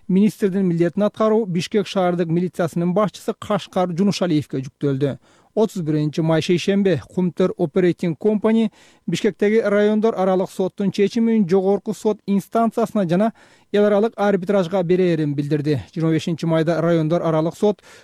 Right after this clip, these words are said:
Кокту экологияга зыян келтиргени үчүн алты миллиард жети жүз миллион сом айыпка жыккан. Биринчи июнь шаршембе дин аалымы Кадыр Маликовго кол салгандардын үстүнөн сот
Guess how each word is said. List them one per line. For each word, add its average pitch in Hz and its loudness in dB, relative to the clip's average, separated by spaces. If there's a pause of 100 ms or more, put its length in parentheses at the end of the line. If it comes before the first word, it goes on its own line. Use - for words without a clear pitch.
(120)
Кокту 220 -2
экологияга 214 0
зыян 180 -2
келтиргени 180 0
үчүн 214 -2
алты 185 0
миллиард 226 2
жети 208 -2
жүз 233 -2
миллион 196 2
сом 185 -2
айыпка 156 -2
жыккан. 135 -6 (600)
Биринчи 220 2
июнь 185 2
шаршембе 190 -2
дин 196 -2
аалымы 170 0
Кадыр 175 -4
Маликовго 190 -2
кол 208 0
салгандардын 214 -2
үстүнөн 220 0 (240)
сот 202 -2